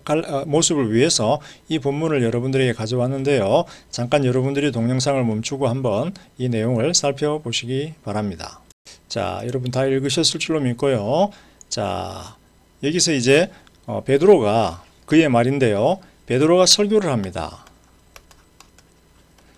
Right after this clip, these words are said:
그러자 베드로의 설교를 듣고 사람들이 회심을 하고요. 세례를 받습니다.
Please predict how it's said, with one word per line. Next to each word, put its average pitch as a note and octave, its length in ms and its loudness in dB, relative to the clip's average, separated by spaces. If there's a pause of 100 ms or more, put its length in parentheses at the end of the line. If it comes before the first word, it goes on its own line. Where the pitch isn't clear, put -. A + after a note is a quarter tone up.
그러자 C#3 340 4
베드로의 C#3+ 360 2
설교를 F#3+ 460 4
듣고 B2+ 160 -2
사람들이 D3 560 -2 (280)
회심을 G3+ 380 4
하고요. C3 380 0
세례를 D#3 360 0
받습니다. A2+ 840 -6